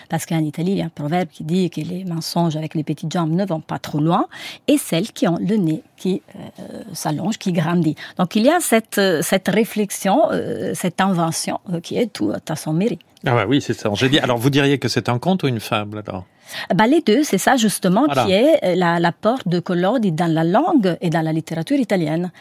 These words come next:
Speaker 1: Il arrive à fondre ces deux traditions, une tradition d'ailleurs qui avait été aussi de Leonardo da Vinci. Il avait écrit beaucoup de fables, Leonardo da Vinci, avec
Speaker 2: Mais
Speaker 1: les
Speaker 2: très
Speaker 1: animaux.
Speaker 2: brèves.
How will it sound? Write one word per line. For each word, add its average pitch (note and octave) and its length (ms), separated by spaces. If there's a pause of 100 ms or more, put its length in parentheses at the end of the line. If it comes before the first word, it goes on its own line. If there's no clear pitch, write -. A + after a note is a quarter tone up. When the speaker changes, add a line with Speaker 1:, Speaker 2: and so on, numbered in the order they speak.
(140)
Speaker 1:
Il F3 160
arrive G3+ 340
à G3 80
fondre D4+ 540 (500)
ces E3+ 260
deux E3+ 200
traditions, G3 800 (440)
une E3+ 140
tradition E3 340
d'ailleurs G3 280
qui - 100
avait D#3 120
été A3+ 180
aussi G3+ 260
de F3 100
Leonardo E3+ 460
da F#3 100
Vinci. F3 460 (160)
Il F3 60
avait D#3 140
écrit A3+ 320
beaucoup F#3 200
de D4+ 120
fables, G#3 380
Leonardo E3+ 440
da D#3 80
Vinci, A#3 500
avec E3 160
Speaker 2:
Mais F#3 80
Speaker 1:
les F3+ 60
Speaker 2:
très - 140
Speaker 1:
animaux. E3 140
Speaker 2:
brèves. G2 280